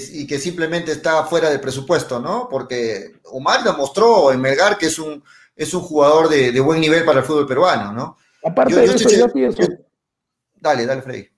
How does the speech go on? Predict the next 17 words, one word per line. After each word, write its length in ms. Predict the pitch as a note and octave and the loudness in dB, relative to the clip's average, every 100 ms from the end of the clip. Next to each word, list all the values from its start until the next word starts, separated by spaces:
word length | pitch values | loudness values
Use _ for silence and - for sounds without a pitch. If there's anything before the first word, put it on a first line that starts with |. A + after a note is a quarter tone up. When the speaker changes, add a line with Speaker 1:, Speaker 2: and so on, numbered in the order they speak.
| _ | _
Speaker 2:
yo 180 | F#3 A3 | -2 0
pienso 380 | C#4 B3+ A3+ D#3+ | 0 2 0 0
que 520 | F3 D#3+ D#3 D#3 D3+ | -4 -4 -6 -8 -8
si 280 | - E3+ D#3+ | -8 -6 -6
Reynoso 760 | D#3+ E3+ E3+ B3+ C4 - G3+ | -4 -4 -2 -4 -6 -4 -4
sigue 300 | - A#3 G#3+ | -4 -4 -2
en 80 | E3 | -2
Cruz 240 | D#3+ D#3 | -6 -6
Azul, 420 | D3 C#3+ G3+ A3+ | -8 -4 -2 -2
tarde 200 | G#3+ A3+ | -2 -2
o 100 | F#3 | -2
temprano 440 | - E3 G#3+ A3+ G#3+ | -6 -2 0 2 0
se 140 | F#3+ | -2
irá 140 | E3 G3 | -4 -4
a 80 | |
Cruz 220 | G3 E3+ E3 | -6 -6 -8
Azul, 260 | D3+ D4 | -10 -14